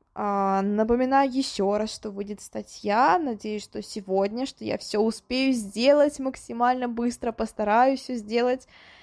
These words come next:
И, э, в общем-то, вот так вот. Вступайте в группу ВКонтакте обязательно. <laughs> Просто это прям вот такая рекомендация вступить в группу ВКонтакте. А статья в первую очередь выйдет именно там.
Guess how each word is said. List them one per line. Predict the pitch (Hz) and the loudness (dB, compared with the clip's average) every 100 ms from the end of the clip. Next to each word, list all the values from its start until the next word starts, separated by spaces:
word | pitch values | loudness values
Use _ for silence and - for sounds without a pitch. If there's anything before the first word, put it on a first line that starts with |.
| - _ - | -20 _ -6
И, | 269 277 269 262 247 | 0 2 4 6 6
э, | 233 226 226 220 | 6 4 2 0
в | 214 | 0
общем-то, | 226 226 - 220 - 214 | 0 0 -4 -8 -6 -6
вот | 220 - | -6 -4
так | - 320 339 | 2 4 4
вот. | 311 311 302 | 2 0 -2
Вступайте | - - 233 254 247 240 233 | -10 -10 -2 6 6 4 -4
в | 220 | -4
группу | 233 240 226 | -4 -4 -8
ВКонтакте | - 233 226 254 254 - - | -6 -6 -2 2 2 0 -4
обязательно. | 214 214 202 202 208 - 285 294 | -4 -4 0 2 2 0 -4 -2
<laughs> | |
Просто | 294 302 349 - | 4 4 4 0
это | 254 247 240 | -6 -6 -10
прям | - 240 262 | -2 -2 -2
вот | 262 | -8
такая | 285 - 269 277 294 285 247 - | -10 -2 2 4 4 0 -4 -10
рекомендация | 233 240 247 240 233 226 190 214 262 - 254 262 | -2 0 2 0 0 0 2 4 2 -2 0 0
вступить | 254 - 220 202 | -2 -10 -12 -10
в | 208 | -4
группу | 214 214 | -4 -6
ВКонтакте. | - 208 208 208 240 - 339 359 - - - - - _ | -8 -6 0 0 0 -4 -8 -8 -14 -20 -20 -20 -20 _
А | - 226 233 226 220 226 | -2 2 4 6 6 4
статья | - - 240 - 254 240 | 0 -2 -2 4 4 4
в | |
первую | - 233 226 | 2 2 2
очередь | 226 226 | 2 0
выйдет | 220 214 | -4 -4
именно | 214 202 196 | -6 -4 -4
там. | - 202 285 | 0 0 0